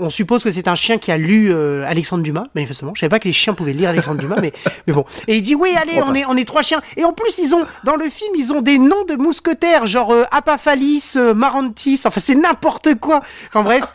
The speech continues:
Speaker 1: Non, mais c'est exceptionnel.
Speaker 2: Un verre de pastis et l'autre, il s'appelle comment, t'as dit ?
Speaker 1: <laughs> Un verre de Portos. <laughs> C'est ça.
Speaker 2: Oh là. Mais en tout cas, je fais un sans faute, hein, là, il me semble, hein.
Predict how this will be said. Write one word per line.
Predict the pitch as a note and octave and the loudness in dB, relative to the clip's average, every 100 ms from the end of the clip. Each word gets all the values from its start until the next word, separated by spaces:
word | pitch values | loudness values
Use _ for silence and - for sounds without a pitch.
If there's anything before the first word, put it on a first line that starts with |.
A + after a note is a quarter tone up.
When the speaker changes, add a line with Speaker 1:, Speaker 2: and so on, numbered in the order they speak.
| - E3+ F#3 G3 - | -12 -4 -4 -4 -2
Speaker 1:
Non, | A3+ | 0
mais | B3 | 0
c'est | A3+ | 0
exceptionnel. | B3+ C#4 C#4 C4 A#3 D#3+ - _ - - E3+ D#3 | -2 -2 -2 0 0 0 -6 _ -20 -16 -14 -8
Speaker 2:
Un | F3 | -2
verre | G3 - | -2 -2
de | G#3 | -2
pastis | G3+ F#3+ A#3+ B3+ - | -2 -4 -6 -4 0
et | E3+ | 2
l'autre, | F#3 F#3+ | 2 0
il | |
s'appelle | E3 E3+ F3 | -4 -4 -2
comment, | F#3+ A#3+ | -2 0
t'as | G3+ | -2
dit ? | A3 B3+ - A4+ B4 - | -2 -4 -4 -2 -2 -4
Speaker 1:
<laughs> | G4 F#4+ - - - | -4 -4 -2 -2 -2
Un | B3 | -2
verre | C#4 | -2
de | C4+ | -2
Portos. | C#4 - B3+ A3 - - - - - - - | 0 0 0 0 -2 -14 -20 -20 -20 -18 -2
<laughs> | - - G#4+ - - - - - - - - - - - - - - - - - - - _ - _ - _ - _ | 0 2 0 0 -6 -12 -10 -10 -12 -20 -20 -20 -4 -2 -2 -4 -20 -20 -20 -20 -20 -20 _ -20 _ -20 _ -20 _
C'est | C4 C4 A3+ A3+ G4+ | -10 -4 0 4 4
ça. | - F#4+ | 4 2
Speaker 2:
Oh | G#3+ | 4
là. | G3+ F#3+ - - _ - - | 2 0 -4 -20 _ -14 -4
Mais | |
en | F3+ | -2
tout | D#4+ | 0
cas, | F4 | 0
je | |
fais | A#3 | 2
un | G#3+ | 0
sans | B3+ | 0
faute, | B3+ A3 A3 | -2 -2 -2
hein, | F#3 | 0
là, | G#3 | 2
il | D3+ | 2
me | C3 | 0
semble, | C3 B2+ B2+ | -2 0 0
hein. | G#3+ D3 A2 G#2+ | 0 -2 -6 -10